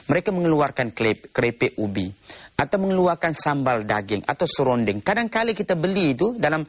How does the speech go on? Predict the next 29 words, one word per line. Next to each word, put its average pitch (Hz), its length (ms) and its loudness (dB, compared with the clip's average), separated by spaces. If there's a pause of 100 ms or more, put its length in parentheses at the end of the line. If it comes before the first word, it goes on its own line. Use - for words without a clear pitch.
(240)
suatu 151 400 0
bungkusan 139 560 0
plastik - 560 -2
dan 208 160 0
kita 247 240 0
rasa, 254 240 0
"Eh, 147 80 -4 (320)
ini 269 160 4
cukup - 320 0
sedap 233 400 0
sekali." 180 400 -2 (1040)
Sekali 254 280 0
kita 247 240 0
pun 269 240 0
tengok, 277 380 2 (400)
eh, 202 240 2 (420)
jenama, 202 680 0
tidak 294 260 0
ada 220 160 0
jenama. 160 380 0
Kita 214 180 -4
pun 226 160 -2
kata, 233 240 0 (240)
"Saya 214 320 2
rasa 226 160 -6
saya 233 160 0
mau 226 160 2
beli 190 480 2 (440)
lagi, 139 480 0